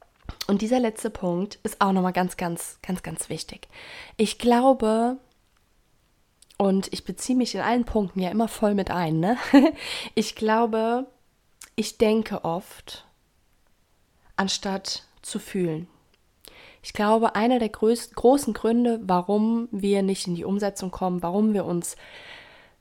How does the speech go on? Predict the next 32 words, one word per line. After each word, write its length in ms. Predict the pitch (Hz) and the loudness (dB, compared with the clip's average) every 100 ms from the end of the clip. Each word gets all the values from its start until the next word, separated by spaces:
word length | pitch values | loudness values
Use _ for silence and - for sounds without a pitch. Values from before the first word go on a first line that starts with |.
| _ - | _ 6
gute 260 | 311 294 | 6 6
Vorsätze 580 | - 254 247 226 220 196 | 4 8 10 8 4 2
oder 220 | 190 190 | 2 2
generell 420 | 180 196 196 220 | 2 2 2 2
Vorhaben, 500 | 214 - 180 185 185 | 0 2 2 2 0
ist 160 | 180 - | -2 -2
ja 80 | 190 | -2
egal, 280 | 185 196 185 | 2 2 4
muss 180 | 185 | 2
ja 80 | 196 | 0
nicht 160 | 185 180 | -2 -2
nur 120 | 185 | -2
an, 240 | 175 175 156 | -2 -2 -4
am 120 | 170 | -4
Anf-, 280 | 180 175 190 | -4 -6 -4
Jahresanfang 680 | 185 190 - 175 165 175 170 | -4 -4 -4 -6 -6 -6 -4
sein, 260 | 175 170 190 | -2 -4 -4
warum 540 | 185 180 202 208 208 - - | -2 0 2 2 0 -4 -2
wir 160 | 185 | 0
das 240 | 185 175 180 | 0 -2 -6
nicht 160 | - | -6
umsetzen, 640 | 175 175 139 - - 190 - _ | -4 -2 -4 -10 -14 -14 -16 _
warum 260 | 180 185 196 | -4 0 0
wir 60 | |
das 200 | 180 165 | 0 -2
nicht 140 | 180 170 | -6 -8
erreichen, 580 | 151 156 170 - 180 - _ _ | -8 -6 -8 -10 -14 -14 _ _
warum 240 | 170 196 208 | 0 2 2
uns 160 | 185 | 2
das 180 | 180 - | -4 -4
nicht 220 | 185 - | -6 -4
gelingt, 500 | 196 175 175 175 - | -4 -6 -8 -14 -20